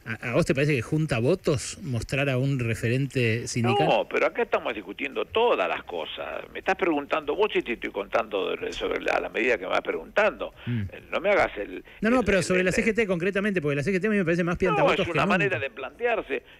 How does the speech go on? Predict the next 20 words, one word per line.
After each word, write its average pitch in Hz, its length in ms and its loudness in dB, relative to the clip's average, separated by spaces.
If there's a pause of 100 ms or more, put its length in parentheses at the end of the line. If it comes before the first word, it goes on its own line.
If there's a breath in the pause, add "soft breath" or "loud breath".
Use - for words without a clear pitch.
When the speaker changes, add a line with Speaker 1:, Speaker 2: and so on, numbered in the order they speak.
(120)
Speaker 2:
Yo 160 100 -8
no 170 120 -2
hablo 180 180 2
de 143 120 -2
ninguno 143 320 -8
de 135 80 0
los 127 120 -2
segmentos 143 600 -2
y 117 80 -6
cada 113 260 0
uno 208 220 -2
tiene 107 240 -4
que 90 100 -6
también 92 300 -4
de 98 140 0
repe-, 95 440 0 (240 loud breath)
representar 110 720 0 (120)
su, 104 80 -12 (300)
su 104 120 -10
segmento, 131 600 -4